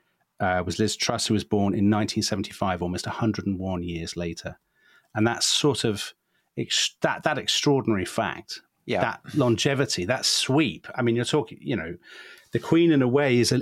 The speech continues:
Speaker 1: is a link with the Victorian past, isn't she? Because
Speaker 2: She is.
Speaker 1: so many of the people she, she knew when she was young were Victorians.
Speaker 2: And I think that that is another dimension of how, uh, uh,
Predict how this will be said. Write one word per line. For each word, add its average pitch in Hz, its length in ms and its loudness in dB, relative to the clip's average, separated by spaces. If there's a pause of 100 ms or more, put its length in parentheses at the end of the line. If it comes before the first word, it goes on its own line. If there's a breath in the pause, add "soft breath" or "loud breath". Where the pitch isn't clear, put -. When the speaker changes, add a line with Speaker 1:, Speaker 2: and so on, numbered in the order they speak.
Speaker 1:
is 170 140 4
a 143 80 4
link 104 360 2 (120)
with 104 180 0
the 95 80 -4
Victorian 87 840 -4 (120)
past, - 380 -4
isn't 107 200 -8
she? - 320 -10
Because 107 240 0
Speaker 2:
She 151 140 2
is. 90 260 0
Speaker 1:
so 127 160 2
many 113 140 2
of 110 40 2
the 110 60 0
people 113 340 0
she, 110 380 0 (260)
she - 180 0
knew 120 360 6
when 104 120 2
she 104 180 -2
was 98 200 -4
young 110 280 -2
were 101 160 0
Victorians. - 760 -6 (440)
Speaker 2:
And 131 160 0
I 143 60 -2
think 180 220 -2
that - 140 -2
that 156 220 -2
is 151 100 0
another 127 560 -2 (260)
dimension 107 480 -2
of 80 60 -6
how, 95 420 -2 (140)
uh, 107 80 2 (160)
uh, 123 80 -4